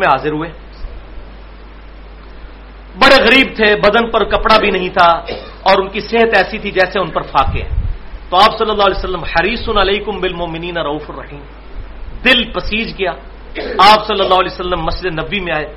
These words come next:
خطبہ ارشاد فرمایا، اس میں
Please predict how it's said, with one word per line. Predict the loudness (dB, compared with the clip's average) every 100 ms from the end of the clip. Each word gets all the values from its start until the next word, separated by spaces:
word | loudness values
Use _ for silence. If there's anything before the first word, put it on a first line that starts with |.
| -16 -18 -18 -20 -20 -20 -20 -20 -20 -20 -20 -20 -20 -20 -18 -16 -4
خطبہ | -4 4 6
ارشاد | 6 6 4 4
فرمایا، | 0 4 4 2 -6 -14 -12 -12 -14 -14 -14 -14 -14 -12 -10 -8 -4
اس | 2
میں | 6